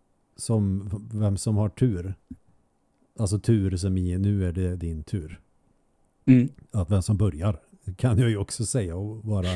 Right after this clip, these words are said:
Speaker 2: <laughs>
Speaker 1: begriplig när jag snackar.
Speaker 2: Ja, ja.
Speaker 1: Eh, och attackerar du till exempel en fiende bakifrån då i Persona tre, då får du alltid preemptive strike, att det är du som börjar. Men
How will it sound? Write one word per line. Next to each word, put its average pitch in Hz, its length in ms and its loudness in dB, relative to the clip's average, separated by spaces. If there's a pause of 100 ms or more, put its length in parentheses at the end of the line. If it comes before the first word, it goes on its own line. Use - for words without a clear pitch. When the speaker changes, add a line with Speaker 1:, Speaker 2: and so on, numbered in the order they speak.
(140)
Speaker 2:
<laughs> - 200 -8
Speaker 1:
begriplig 107 840 2
när 104 60 4
jag 101 180 2
snackar. 98 420 -4 (540)
Speaker 2:
Ja, 117 220 4
ja. 98 100 4 (200)
Speaker 1:
Eh, - 40 6 (720)
och 127 100 4
attackerar 117 500 4
du 107 120 4
till 113 160 0
exempel 104 420 2
en 95 100 2
fiende 92 380 0
bakifrån 110 760 0
då 95 100 0
i 92 40 -2
Persona 95 320 0
tre, 92 280 -2
då 95 440 0
får 95 260 -2
du 98 100 0
alltid 92 300 -2
preemptive 92 500 -2
strike, 110 420 -2
att 85 40 -2
det 92 60 -2
är - 20 -2
du 85 160 -4
som 92 180 -4
börjar. 101 580 0 (520)
Men - 140 0